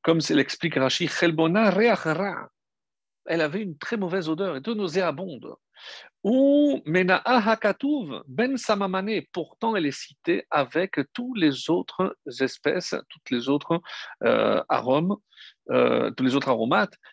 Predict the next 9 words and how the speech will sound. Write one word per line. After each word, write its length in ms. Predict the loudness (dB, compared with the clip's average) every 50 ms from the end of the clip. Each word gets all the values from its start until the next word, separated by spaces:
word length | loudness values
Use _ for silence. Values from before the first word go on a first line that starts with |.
| _ _
Daketoret, 680 | -6 -2 0 0 0 0 -2 -2 -2 -4 -4 -4 -6 -6
Shelo 500 | -6 -6 -4 -4 -4 -2 -4 -4 -4 -4
Yakel 480 | -4 -4 -6 -6 -6 -6 -6 -6 -6 -6
Be'enenu 840 | -8 -8 -8 -8 -6 -8 -8 -8 -6 -6 -6 -6 -6 -6 -6 -6
Letzaref 500 | -6 -6 -4 -2 -2 -2 -2 -2 -4 -6
Aimanu 460 | -8 -10 -8 -6 -6 -6 -6 -6 -6
Poshe 280 | -4 -2 -2 -2 -2 -2
Israël 500 | -4 -4 -4 -4 -2 0 2 2 2 0
Bitfilatenu. 880 | -2 -6 -10 -14 -14 -10 -6 -4 -2 -2 -4 -4 -4 -6 -6 -6 -8 -12